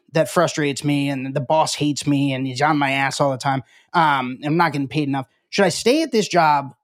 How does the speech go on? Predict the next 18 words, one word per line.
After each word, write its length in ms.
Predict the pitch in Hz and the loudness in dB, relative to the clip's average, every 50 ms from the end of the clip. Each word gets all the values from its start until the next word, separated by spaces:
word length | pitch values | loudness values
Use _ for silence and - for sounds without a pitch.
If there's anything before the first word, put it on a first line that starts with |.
| _ _ 151 | _ _ -8
do 180 | 139 143 202 196 | -2 0 0 0
the 140 | 165 151 117 | 0 -2 -4
slow, 680 | - - - - 175 208 214 208 202 190 185 165 147 - | -4 -6 -6 -2 2 2 4 4 4 4 2 0 0 0
arduous 480 | 156 170 190 190 165 185 180 165 135 135 | 2 2 2 2 2 0 0 -2 -2 -2
work 320 | 139 151 156 147 135 - | 0 0 0 0 -2 -4
of 140 | 131 120 117 - | -8 -12 -4 0
organizing 720 | 175 185 190 185 190 185 175 165 160 160 147 143 156 147 143 | 2 2 2 2 0 0 0 2 2 0 0 0 0 0 0
my 120 | 139 139 131 | -2 -4 -2
fellow 280 | - 156 147 147 143 | -2 -2 -2 -2 -2
coworkers, 640 | 123 - 147 143 135 127 123 113 113 - 117 117 - | -4 -4 -4 -2 -2 -4 -6 -6 -8 -10 -12 -6 -2
having, 480 | - 190 185 180 190 170 151 131 - - | 0 2 2 2 2 0 -2 -2 -2 0
you 120 | 180 175 | 0 0
know, 60 | 147 127 | 2 0
secret 400 | - - 196 196 151 170 151 131 | -2 -2 -4 -2 -2 -2 -2 -2
meetings 400 | 160 156 151 147 143 131 123 143 | 0 0 0 0 0 0 0 0
after 280 | 147 143 - 151 139 | 0 0 0 0 2
hours 540 | 135 131 131 127 123 123 120 123 127 123 127 | 2 4 4 2 0 -2 -4 -6 -10 -10 -8
and, 160 | 131 131 131 | -8 -8 -8